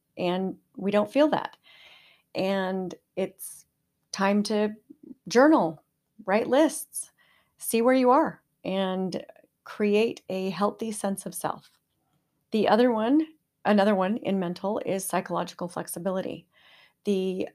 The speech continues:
uh, psychological flexibility means you are not rigid, and you are able to see other sides,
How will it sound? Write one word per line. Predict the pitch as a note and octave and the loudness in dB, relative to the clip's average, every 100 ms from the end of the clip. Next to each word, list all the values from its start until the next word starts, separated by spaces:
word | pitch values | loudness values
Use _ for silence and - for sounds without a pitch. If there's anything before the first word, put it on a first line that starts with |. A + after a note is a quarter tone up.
| - - | -16 -12
uh, | - E3+ F3 | -10 -10 -10
psychological | - G3+ G#3+ C#4 B3+ C4+ B3+ | -2 0 2 4 2 0 -4
flexibility | A3 A3 B3 A3 G3 G3 | -4 -4 -4 0 0 -2
means | F3+ F#3+ G3 E3 | -2 -2 -2 -2
you | F#3+ F#3+ | -4 -2
are | F#3+ G3 | 0 0
not | F#3 F3+ | 0 -2
rigid, | F#3+ F#3 F3+ - _ _ _ _ _ _ _ _ _ _ _ | -2 0 -2 -4 _ _ _ _ _ _ _ _ _ _ _
and | G#3+ G3 F#3+ F#3+ | -2 -2 -2 -4
you | G3 G#3 G#3 | -2 0 2
are | - G3+ | 2 2
able | - G3+ F#3+ F#3+ | 0 -2 -4 -6
to | - G3 | -6 -6
see | F#3+ - G3 F#3 F3+ F3+ - - - | -6 -6 -8 -6 -8 -12 -20 -20 -2
other | G3 F#3+ | 0 2
sides, | G3 - G#3 F3+ E3+ - | 2 4 4 4 -2 -8